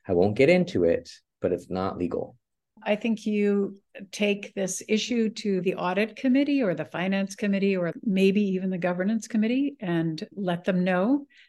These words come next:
Speaker 2: that this is going on. If necessary, suggest that you check with an attorney <laughs> to,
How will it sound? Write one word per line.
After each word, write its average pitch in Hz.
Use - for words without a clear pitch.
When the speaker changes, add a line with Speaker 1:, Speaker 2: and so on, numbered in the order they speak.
Speaker 2:
that 180
this 196
is 190
going 175
on. 233
If -
necessary, 190
suggest 175
that -
you 170
check 175
with 196
an 185
attorney 220
<laughs> -
to, 190